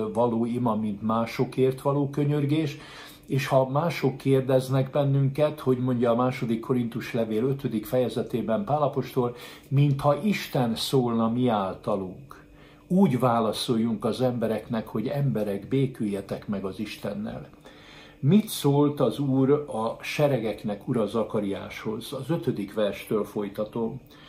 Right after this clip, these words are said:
Szólj az ország minden népének és a papoknak mondván, mikor böjtöltetek és gyászoltatok az ötödik és hetedik hónapban, és pedig hetven esztendeig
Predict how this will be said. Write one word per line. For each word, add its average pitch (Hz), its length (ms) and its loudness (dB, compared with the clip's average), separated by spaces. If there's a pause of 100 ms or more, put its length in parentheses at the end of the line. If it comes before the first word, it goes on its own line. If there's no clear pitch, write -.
(260)
Szólj 208 400 2
az 131 140 4
ország 139 540 2
minden 139 420 2
népének 131 600 0
és 110 240 -2
a 120 100 0
papoknak 120 680 -2
mondván, 104 600 0 (240)
mikor 127 380 0
böjtöltetek 117 960 0
és 104 220 -4
gyászoltatok 117 880 0
az 104 160 -2
ötödik 123 480 -4
és 95 200 -6
hetedik 98 440 -4
hónapban, 113 720 -2 (400)
és 135 220 0
pedig 113 340 -2
hetven 117 480 -2
esztendeig 104 960 -2